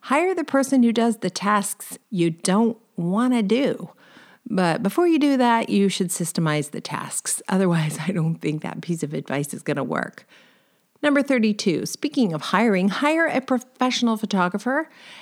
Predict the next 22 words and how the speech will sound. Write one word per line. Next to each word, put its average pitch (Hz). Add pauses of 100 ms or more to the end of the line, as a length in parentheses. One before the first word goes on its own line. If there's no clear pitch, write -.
(120)
and 233
a 196
professional 165
stylist 147
when 190
you 185
want 180
the 180
best 185 (140)
images 170
possible. - (500)
Number 226
thirty-three, 208
there's 311 (140)
absolutely 233
no 190
time 190
to 185
rest 165
on 170
your 165
laurels 151